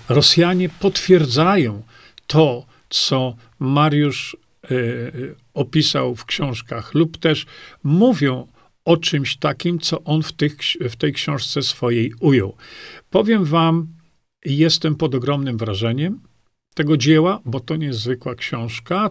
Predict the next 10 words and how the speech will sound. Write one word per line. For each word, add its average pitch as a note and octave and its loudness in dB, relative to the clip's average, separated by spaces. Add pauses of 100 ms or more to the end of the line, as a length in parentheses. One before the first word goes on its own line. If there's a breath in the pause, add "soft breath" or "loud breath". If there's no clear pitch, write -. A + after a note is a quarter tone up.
to C3+ -6
jest A2+ -6
jak D3 -2
najbardziej A2+ -4
dzieło. B2 2 (920 loud breath)
E, B2+ 0 (400)
zobaczycie, C#3+ 0 (260)
ile G3+ 2
tam F3 -2
weszło D#3 -2